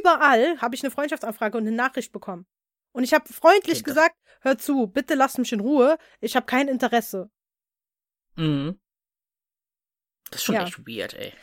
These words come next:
Speaker 2: Lol.
Speaker 1: Und dann, dann wurden, dann habe ich die, äh,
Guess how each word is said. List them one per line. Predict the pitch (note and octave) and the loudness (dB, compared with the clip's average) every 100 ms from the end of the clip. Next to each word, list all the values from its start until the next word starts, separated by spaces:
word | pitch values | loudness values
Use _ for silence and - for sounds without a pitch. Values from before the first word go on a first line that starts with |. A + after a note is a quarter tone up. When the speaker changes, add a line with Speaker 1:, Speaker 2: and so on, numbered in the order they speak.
| - A3+ | -20 -16
Speaker 2:
Lol. | A3+ - | -12 -4
Speaker 1:
Und | B3 | 2
dann, | C#4+ D4 | 2 2
dann | C4 C4+ | 0 0
wurden, | C4+ D#4 C#4+ B3+ | 0 0 0 0
dann | B3+ | 0
habe | C#4+ | 0
ich | D4 | -2
die, | C#4+ A#3+ | -4 -4
äh, | D#4 B3+ B3+ | 0 2 2